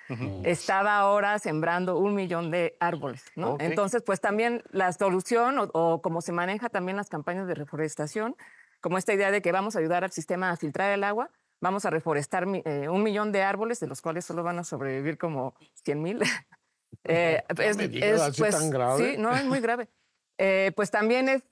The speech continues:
Speaker 2: es cuestionable, ¿no? Entonces, eh, sí lo vuelve muy complicado porque en realidad no sabemos,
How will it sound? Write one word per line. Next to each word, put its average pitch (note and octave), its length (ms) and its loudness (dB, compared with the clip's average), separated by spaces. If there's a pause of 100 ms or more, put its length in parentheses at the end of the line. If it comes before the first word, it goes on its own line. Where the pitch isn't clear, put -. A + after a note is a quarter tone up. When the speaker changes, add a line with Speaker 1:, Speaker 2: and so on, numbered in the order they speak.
(180)
Speaker 2:
es A3+ 260 4
cuestionable, B3 560 0
¿no? A#3+ 180 0
Entonces, A3+ 420 0
eh, G3+ 120 -2
sí B3 180 0
lo C4 140 2
vuelve A#3 240 2
muy G#3+ 160 0
complicado A#3 420 0
porque - 200 -6
en E3 60 -2
realidad F#3 400 -2 (480)
no G3 300 2
sabemos, G#3 760 -4